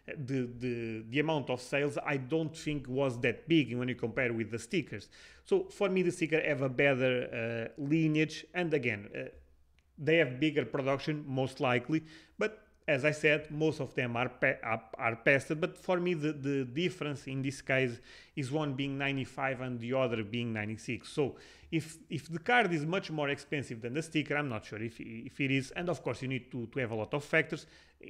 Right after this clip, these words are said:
This is not the type of video to go really, really into that, like pop, uh,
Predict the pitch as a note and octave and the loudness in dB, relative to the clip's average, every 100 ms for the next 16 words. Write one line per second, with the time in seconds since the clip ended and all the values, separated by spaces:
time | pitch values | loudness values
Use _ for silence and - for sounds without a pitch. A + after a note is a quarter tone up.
0 | - B2 C#3 B2 C3+ - A2+ C3+ - A2+ | -6 -2 -2 -2 -4 -4 -4 -4 -4 -6
1 | - D#3 A#2+ - A#2+ E3 C#3+ A2 - B2 | -2 0 -2 -6 0 2 2 0 -6 2
2 | F3 E3 C3 C3 D3 A#2 A2 A#2+ A#2 E3+ | 4 6 4 4 2 2 -2 -6 -4 2
3 | D#3 D#3 C3+ A2 - B2 B2 A#2+ - A#2+ | 2 2 -4 -6 -6 0 2 0 -2 -8
4 | G#2+ - - - _ | -8 -12 -20 -20 _